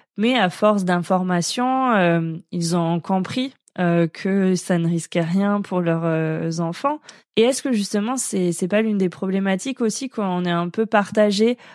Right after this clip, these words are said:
entre pas mal de sons de cloche contraires et d'informations, euh, divergentes en ce qui concerne l'écologie et qu'on sait plus trop, euh,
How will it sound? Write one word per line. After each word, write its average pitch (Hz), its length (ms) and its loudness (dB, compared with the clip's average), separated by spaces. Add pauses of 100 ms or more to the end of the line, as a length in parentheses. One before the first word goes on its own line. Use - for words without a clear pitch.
entre 180 720 0
pas 202 140 4
mal 214 280 0
de 180 240 0
sons 214 380 0
de 196 160 -2
cloche 202 420 0
contraires 220 640 0
et 196 80 0
d'informations, 190 1000 0
euh, 180 100 2
divergentes 190 720 2
en 185 220 0
ce 170 80 -6
qui - 140 -14
concerne 185 320 -2
l'écologie 185 500 0
et 247 60 -2
qu'on 185 180 -4
sait 180 140 -4
plus - 160 -14
trop, 247 360 0
euh, 185 120 4